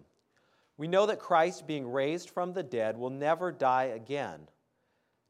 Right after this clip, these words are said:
Death no longer has dominion over him.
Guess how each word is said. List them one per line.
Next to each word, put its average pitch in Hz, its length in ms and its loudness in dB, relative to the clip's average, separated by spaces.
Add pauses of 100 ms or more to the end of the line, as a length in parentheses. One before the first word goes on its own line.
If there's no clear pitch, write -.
(160)
Death 139 380 2
no 135 240 0
longer 147 340 0
has 131 240 -2
dominion 123 500 -8
over 82 220 -12
him. 73 220 -18